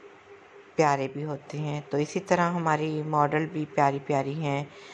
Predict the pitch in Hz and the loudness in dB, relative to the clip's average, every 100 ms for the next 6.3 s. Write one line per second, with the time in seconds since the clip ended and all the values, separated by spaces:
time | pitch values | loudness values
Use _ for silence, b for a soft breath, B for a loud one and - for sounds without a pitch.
0 | B B - 165 151 151 160 156 - 175 | B B -2 2 2 0 -2 -2 0 -2
1 | 175 160 147 143 151 143 143 151 143 143 | 0 2 2 2 0 0 -2 -4 -4 -4
2 | 147 B B B B B B - 151 147 | -6 B B B B B B 2 4 2
3 | 151 151 156 160 160 156 - 151 - 156 | 0 0 -2 -4 -6 -8 -10 -10 -4 2
4 | 151 151 - 156 147 - 156 151 151 - | 2 0 2 0 0 -6 0 2 2 -2
5 | - 147 147 - 147 147 143 - - - | -6 -6 -6 -4 0 0 0 -10 -14 2
6 | 156 165 165 | 4 4 2